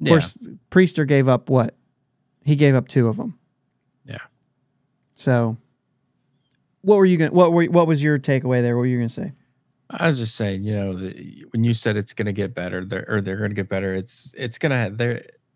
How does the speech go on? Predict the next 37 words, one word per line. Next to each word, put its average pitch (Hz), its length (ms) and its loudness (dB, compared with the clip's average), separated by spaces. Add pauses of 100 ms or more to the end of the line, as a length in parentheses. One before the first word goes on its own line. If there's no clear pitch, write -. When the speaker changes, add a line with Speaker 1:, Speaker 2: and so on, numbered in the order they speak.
(260)
Speaker 2:
they 170 180 2
have 156 280 2
to 151 60 -2
have 135 180 0
time 90 300 -10 (640)
with 117 240 0
these 117 220 -2
pitchers. - 560 -12 (640)
Endy 127 640 -4 (100)
is, 113 240 -8 (600)
he's 123 160 -12
gonna 135 200 0
have 117 280 -2
to - 60 -12
get 107 180 -8
used 107 320 -4
to 107 140 -2
catching 104 480 -8
some 101 200 -8
of 98 80 -6
these 95 180 -10
guys. 95 360 -6
He's 101 120 -12
gonna 107 180 -4
have 107 260 -4
to - 60 -12
get 107 140 -6
used 107 280 -4
to 98 80 -8
their 110 320 -2
stuff, 98 480 -8
when 107 260 -2
it 127 140 -8
plays, 101 460 -6
why 107 320 -6
it - 180 -10
plays, 98 560 -6